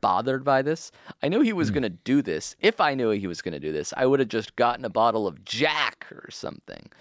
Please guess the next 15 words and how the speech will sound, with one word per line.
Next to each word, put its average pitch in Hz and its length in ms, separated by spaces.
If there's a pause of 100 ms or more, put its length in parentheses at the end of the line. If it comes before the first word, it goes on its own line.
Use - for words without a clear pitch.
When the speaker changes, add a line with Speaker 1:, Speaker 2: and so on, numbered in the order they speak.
(180)
Speaker 2:
There 90 160
Speaker 1:
But 90 60
Speaker 2:
it - 40
Speaker 1:
on - 80
the - 120
Speaker 2:
is. 135 60
Speaker 1:
other 139 180
hand, 98 420 (540)
uh, 95 280
once 123 220
I 117 60
give 113 320
him 113 240
the 98 100
gift, 95 500